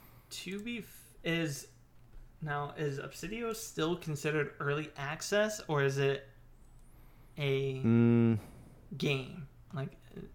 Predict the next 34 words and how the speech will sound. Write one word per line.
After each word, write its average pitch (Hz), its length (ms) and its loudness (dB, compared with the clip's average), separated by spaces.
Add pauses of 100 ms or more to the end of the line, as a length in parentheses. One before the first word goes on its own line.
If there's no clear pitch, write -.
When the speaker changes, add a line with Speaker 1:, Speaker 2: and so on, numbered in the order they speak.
(300)
Speaker 2:
I 120 340 2
don't 147 200 6
know. 104 180 8
Let 92 120 8
me 107 60 6
check 107 200 2
the - 80 -8
store 90 300 -2
page - 240 -6
real 62 120 -4
quick. 110 540 -2 (1300)
Speaker 1:
Because 139 680 2
I 143 80 -2
know 151 200 4
for 160 160 0
a - 20 2
while 143 400 6
it 139 40 2
was 135 280 -2
early 131 220 0
ac-, 131 200 0
I 151 60 0
mean, 147 140 2
Phasmophobia 135 720 2
was 131 180 -6
in 131 140 -6 (260)
Speaker 2:
It's 143 200 12
still 113 220 12
Speaker 1:
early 95 120 8
Speaker 2:
early 85 160 8
Speaker 1:
access. 82 480 4
Speaker 2:
access. - 100 -10 (140)
Speaker 1:
Yeah, 104 240 -4
so, 147 480 8